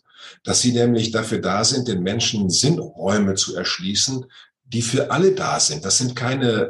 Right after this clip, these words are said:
ich würde der katholischen Kirche, der evangelischen, den Ra-, den Ju-, Juden, den Muslimen, den Buddhisten und von mir aus gerne auch den atheistischen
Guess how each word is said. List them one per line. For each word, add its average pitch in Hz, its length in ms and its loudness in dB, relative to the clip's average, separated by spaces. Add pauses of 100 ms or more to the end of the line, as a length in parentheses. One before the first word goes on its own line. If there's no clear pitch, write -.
(120)
ich - 160 -8
würde 120 280 2
der 110 180 -4
katholischen 110 540 0
Kirche, 117 340 0
der 95 140 0
evangelischen, 107 680 0
den 98 180 0
Ra-, 90 280 -4
den 95 200 -4
Ju-, 123 360 -12
Juden, 117 480 -2
den 98 100 -2
Muslimen, 110 680 2 (400)
den 110 240 -2
Buddhisten 113 680 2
und 113 160 -2
von 120 220 2
mir 139 160 4
aus 113 160 2
gerne 117 320 0
auch 113 160 0
den - 160 -2
atheistischen 107 840 -2